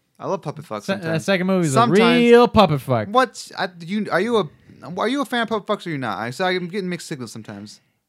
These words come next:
Speaker 2: Uh,
Speaker 1: 'Cause you like Labyrinth, right? Or do you not?
Speaker 2: Well, here's the thing. The Labyrinth was a Henson production.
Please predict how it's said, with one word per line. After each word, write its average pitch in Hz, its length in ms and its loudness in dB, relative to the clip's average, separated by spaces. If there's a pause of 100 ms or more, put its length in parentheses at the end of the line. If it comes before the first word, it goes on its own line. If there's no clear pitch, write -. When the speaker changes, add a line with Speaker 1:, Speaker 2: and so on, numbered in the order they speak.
(200)
Speaker 2:
Uh, 185 500 4
Speaker 1:
'Cause 185 100 2
you 180 40 2
like 208 160 2
Labyrinth, 131 440 -2
right? 190 240 -6
Or 139 80 -8
do 131 80 -8
you 135 40 -6
not? 123 160 -8
Speaker 2:
Well, 196 120 4
here's 233 160 4
the 208 80 -2
thing. 170 340 -2 (340)
The 196 80 -8
Labyrinth 214 600 2
was 170 140 0
a 165 60 4
Henson 202 360 0
production. 151 680 -2